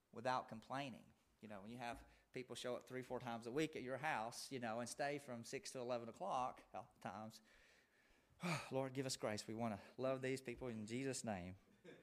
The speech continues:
But we had a lot of great opportunities to tell these people about Jesus. Some people from closed countries that, that we couldn't get in there. Saudi Arabia, Mecca, the capital of Islam. People would come in our home and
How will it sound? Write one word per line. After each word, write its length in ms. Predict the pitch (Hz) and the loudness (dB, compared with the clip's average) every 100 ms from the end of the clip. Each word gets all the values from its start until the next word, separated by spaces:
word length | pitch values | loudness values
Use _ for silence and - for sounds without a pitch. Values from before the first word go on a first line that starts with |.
| - - - - | -16 -16 -10 0
But 80 | 131 | 4
we 140 | 156 | 8
had 100 | 156 | 8
a 60 | 131 | 8
lot 340 | 127 131 143 | 10 10 10
of 80 | 143 | 8
great 160 | 143 | 8
opportunities 540 | 139 139 - 143 117 101 | 8 4 0 -2 -2 -4
to 80 | 104 | -2
tell 180 | 117 | -2
these 160 | 110 107 | -2 -4
people 220 | - 101 | -6 -4
about 140 | 101 101 | -4 -2
Jesus. 500 | 104 101 98 - - _ - | -4 -4 -8 -12 -18 _ 0
Some 200 | 120 123 | 2 2
people 240 | 139 127 | -2 -4
from 160 | 127 123 | -6 -2
closed 340 | 131 135 131 | 2 2 2
countries 400 | 143 131 113 104 | -2 -2 -6 -2
that, 180 | 110 98 - _ _ _ - | -2 -4 -10 _ _ _ -2
that 140 | 113 104 | 2 2
we 100 | 143 | 0
couldn't 220 | 160 127 | -2 -2
get 140 | 131 | -2
in 180 | 147 185 | -2 -4
there. 180 | 82 - - - _ _ | -8 -14 -20 -20 _ _
Saudi 340 | - - 131 147 | -2 6 6 6
Arabia, 460 | 143 147 170 120 - 104 _ - | 6 6 4 -2 -8 -16 _ -6
Mecca, 440 | 107 127 156 - - - _ _ _ - | 2 2 2 -4 -8 -14 _ _ _ -10
the 60 | |
capital 360 | - 127 156 165 | 0 4 4 4
of 80 | 139 | 6
Islam. 460 | 165 180 104 85 - | 4 2 -4 -8 -6
People 240 | 139 147 | -6 -6
would 140 | 139 139 | -6 -4
come 160 | 151 | -4
in 80 | 151 | -2
our 100 | 151 | -2
home 300 | 151 190 147 | -2 -2 -4
and 100 | 98 | -6